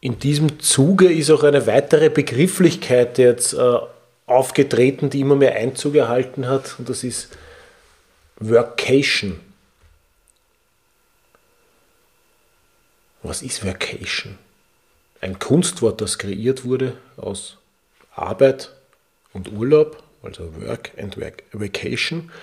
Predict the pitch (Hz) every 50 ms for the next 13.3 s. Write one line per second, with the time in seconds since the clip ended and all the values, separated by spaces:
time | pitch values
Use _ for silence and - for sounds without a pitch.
0 | - - - - - 117 - 135 - 117 120 135 135 - 165 170 156 - - -
1 | - 143 165 180 202 208 196 196 180 170 - - - - 135 143 175 196 208 208
2 | 202 - - - 156 143 139 - - - 131 139 175 190 208 214 196 - - -
3 | - - - _ _ _ _ _ _ _ _ - 147 139 - 156 151 151 147 117
4 | 110 104 104 110 117 147 180 147 - - 160 160 - - - - 113 - - -
5 | - - 110 90 90 104 120 147 151 - - - 147 143 139 135 123 120 127 123
6 | 131 123 - - - - _ _ _ _ _ _ _ _ _ _ _ _ - _
7 | - 127 - - - 110 135 160 156 156 - - - 120 - 101 101 101 95 -
8 | - 110 101 90 95 101 107 98 98 104 95 92 92 95 90 80 - _ - -
9 | - - - - _ 101 107 95 110 131 156 165 170 160 160 156 - - - 113
10 | 101 95 - 196 196 196 196 175 170 185 190 170 156 151 151 147 147 - 151 143
11 | - - - - _ _ 110 110 - 117 123 131 151 151 139 - 123 120 117 -
12 | - - 110 101 107 107 101 - - - - 104 98 98 - - 143 156 160 156
13 | 151 147 - - 151 147